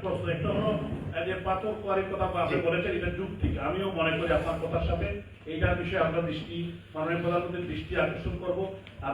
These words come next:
Speaker 1: পরবর্তী যে বিষয়টা আপনি বলেছেন যে এটা ইন্টিগ্রেটেড একটা প্ল্যান লাগবে, যেখানে ওয়াটার ডেভেলপমেন্ট বোর্ড, এখানে ওয়াটারের এক্সচেঞ্জ এবং সুপারিনটেনডেন্ট যারা আছেন, তারপরে আপনার, আহ, এলজিডি লাগবে, এলজিডি চিফ ইঞ্জিনিয়ার কালকে রাত্রে হয়তো সিলেটে আসবেন।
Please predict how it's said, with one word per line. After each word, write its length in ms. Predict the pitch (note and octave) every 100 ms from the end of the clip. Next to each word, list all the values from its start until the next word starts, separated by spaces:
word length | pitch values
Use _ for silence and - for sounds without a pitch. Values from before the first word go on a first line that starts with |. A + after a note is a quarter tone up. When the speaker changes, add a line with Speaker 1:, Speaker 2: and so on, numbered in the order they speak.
| -
Speaker 1:
পরবর্তী 400 | A3 A3+ A#3+ A#3+
যে 120 | A#3+
বিষয়টা 320 | A3 G#3+ G#3+
আপনি 200 | G3+ G3 G3+
বলেছেন 340 | F#3+ G3 - F3+
যে 160 | F3 G3 - - - -
এটা 140 | F3 A3 G#3+
ইন্টিগ্রেটেড 720 | A#3 A3+ A#3+ A#3 B3+ C4 - A#3
একটা 180 | G#3+ -
প্ল্যান 200 | G3 F#3
লাগবে, 260 | F3 D3+ - - - - - -
যেখানে 260 | F3 G3+
ওয়াটার 400 | G3 E3+ F3 G#3 A3
ডেভেলপমেন্ট 480 | G3 F#3+ F#3 G3 F#3+
বোর্ড, 160 | F#3 G3
এখানে 200 | F#3+ F#3+
ওয়াটারের 400 | F3 F#3+ G3 G3
এক্সচেঞ্জ 300 | F#3 G3+ F#3+
এবং 120 | F#3 F3
সুপারিনটেনডেন্ট 500 | E3+ F3 F#3 F#3 F#3+
যারা 160 | D#3+ E3+
আছেন, 200 | A3 A3+ - - - -
তারপরে 360 | E3 E3+ F#3+ G3
আপনার, 360 | F3+ F3 - F#3
আহ, 760 | - - - - D#3+ E3+ F3 E3+ - E3+ E3+
এলজিডি 400 | G3 G3+ A3 A3
লাগবে, 240 | G3+ F#3 G3
এলজিডি 380 | F#3+ G#3 G#3 -
চিফ 120 | A3+
ইঞ্জিনিয়ার 460 | A3+ A3 G#3+ G#3+ -
কালকে 200 | F#3+ G3
রাত্রে 280 | G#3+ - - G3+
হয়তো 180 | F#3+ -
সিলেটে 240 | E3+ F3
আসবেন। 280 | D3+ A#2 A#2